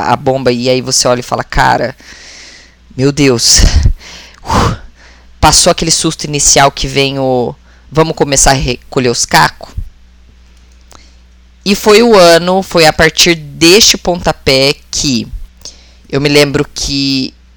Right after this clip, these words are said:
eu fiquei ainda mais firme com Deus. Eu me lembro, assim, de ir pra igreja aos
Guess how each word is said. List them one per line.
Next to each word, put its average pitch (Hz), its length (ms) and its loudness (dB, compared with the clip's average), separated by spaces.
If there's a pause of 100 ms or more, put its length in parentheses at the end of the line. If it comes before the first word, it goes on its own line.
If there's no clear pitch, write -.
(300)
eu 147 120 0
fiquei 156 300 -2
ainda 147 160 0
mais 156 520 0
firme 165 560 -2
com 143 160 -10
Deus. 127 220 -4
Eu 139 60 -4
me 147 100 -6
lembro, 151 460 -2
assim, 160 440 -4
de 156 200 -4
ir - 20 -8
pra 156 200 0
igreja 156 840 -2
aos - 480 -2